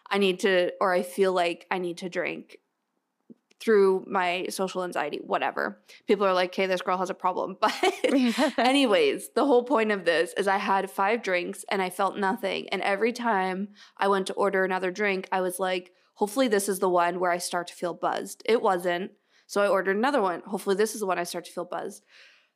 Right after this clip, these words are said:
Speaker 1: And then when I got home, granted, we all were joking. We went for dinner, for, uh, or I guess we were at dinner, and everyone was joking how salty the food was because it was extremely salty. But then we went out for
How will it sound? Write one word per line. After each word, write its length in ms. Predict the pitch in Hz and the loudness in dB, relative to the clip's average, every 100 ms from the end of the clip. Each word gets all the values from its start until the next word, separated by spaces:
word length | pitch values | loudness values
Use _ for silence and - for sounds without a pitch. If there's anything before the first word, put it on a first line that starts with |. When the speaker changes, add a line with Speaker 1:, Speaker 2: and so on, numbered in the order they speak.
| _ | _
Speaker 1:
And 180 | - 240 | 0 2
then 360 | 247 240 226 220 | 2 2 0 -4
when 180 | 202 208 | -2 0
I 140 | 208 240 | 0 0
got 220 | 330 311 | 2 2
home, 460 | 254 190 180 190 - - | 0 0 0 -4 -8 -4
granted, 560 | 202 202 247 220 190 | 2 2 2 2 2
we 220 | 180 208 208 | 2 2 2
all 520 | 190 185 190 202 196 | 2 0 0 -2 -4
were 260 | 202 196 185 | 0 2 0
joking. 640 | 180 180 180 202 190 190 | -2 -2 -2 0 -2 -2
We 140 | 185 190 | 0 0
went 240 | 190 190 | 0 -4
for 80 | 196 | -6
dinner, 320 | 180 175 180 | -4 -2 -4
for, 220 | 185 190 _ _ 185 | -6 -16 _ _ -2
uh, 280 | 180 170 - | -2 -4 -4
or 120 | - 196 | -2 2
I 20 | |
guess 240 | 208 208 | 0 0
we 80 | 190 | 0
were 160 | 175 170 | 0 -2
at 220 | 170 160 180 | -4 -4 -10
dinner, 400 | 165 165 180 - - | -8 -8 -10 -10 -4
and 580 | 185 180 175 175 175 - _ | -4 -2 -4 -6 -8 -12 _
everyone 320 | 185 190 190 185 | -2 2 2 0
was 160 | 180 | -2
joking 400 | - 185 180 180 | -2 -2 -2 -6
how 260 | 180 180 175 | -2 -2 -2
salty 440 | - 180 175 214 | -6 -8 -4 0
the 100 | 208 | 0
food 240 | 202 220 185 | 2 -2 0
was 280 | 202 214 | 0 0
because 280 | - 196 180 | -2 -4 -4
it 100 | 175 | -6
was 180 | - 170 | -8 -10
extremely 420 | 196 - 208 214 | -8 -4 -2 -2
salty. 500 | 208 208 208 247 277 - - - - | -2 -4 -2 -4 -4 -12 -18 -14 -2
But 600 | 208 190 180 - - - | 2 2 0 -2 -10 -6
then 240 | 196 208 | 0 2
we 100 | 220 | 2
went 200 | 220 190 | 2 2
out 120 | 185 - | 0 -2
for 360 | 196 185 180 | -4 -2 -4